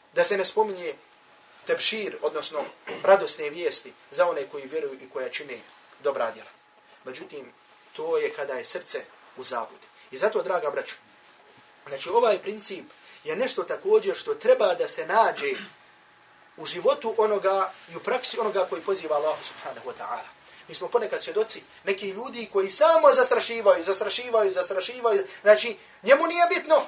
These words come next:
ko je njemu došao i kakav je. Da li je taj čovjek koji usraja na grijehima, grijesima, ili čovjek koji hoće da se pokaje Allahu subhanahu wa ta'ala, on samo zastrašuje, zastrašuje. Međutim, dok drugi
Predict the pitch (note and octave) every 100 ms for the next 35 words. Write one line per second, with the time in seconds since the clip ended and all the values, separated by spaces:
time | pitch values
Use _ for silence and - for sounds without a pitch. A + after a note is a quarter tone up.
0 | - - E4+ E4 E4 C#4 C#4+ - A3+ -
1 | - - F#3+ D#4 D#4+ B3+ A3 E3+ - _
2 | _ D#3 B3 D4 C#4+ D4+ C#4+ E4 - C#4
3 | C4 D4+ C4+ C#4 C4+ B3+ A3+ B3 C4 A3
4 | G3 - - E3+ G#3+ C4 C4 G3 F3+ F#3+
5 | D4 D#4 C#4+ C#4 C#4+ E4 C#4+ C4+ C#4 B3
6 | C#4 C4 B3+ C4 G#3+ - A#3 G#3 G#3 G3
7 | - - G#3 A3+ F3+ D#3+ - D3+ D3 C#3
8 | B2+ A#2+ A2+ A#2 - - - E3+ A#3+ A3+
9 | G#3 G3 A3+ A3 G#3 G3